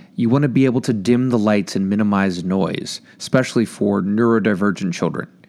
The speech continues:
or children with sensory processing issues. Presence of security staff or law enforcement may make things worse if the child feels threatened.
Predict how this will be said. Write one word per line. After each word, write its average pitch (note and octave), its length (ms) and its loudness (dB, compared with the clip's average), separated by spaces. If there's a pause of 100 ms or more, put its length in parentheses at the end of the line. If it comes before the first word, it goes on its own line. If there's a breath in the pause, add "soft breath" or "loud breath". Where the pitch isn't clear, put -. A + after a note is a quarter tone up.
(200 loud breath)
or G2 80 -4
children G#2+ 400 -2
with F#2 80 -4
sensory F2+ 400 -2
processing - 640 -4
issues. - 460 -10 (1200 loud breath)
Presence D#3 360 2
of B2+ 120 0
security E3+ 520 0
staff G2 400 0
or G2+ 60 0
law G#2 320 2
enforcement G2 600 -4 (200 loud breath)
may C#3 420 2
make D#3+ 260 0
things B2 300 0
worse A#2 400 0
if - 160 -4
the G#2+ 80 0
child G2+ 320 0
feels - 260 -4
threatened. C3+ 460 0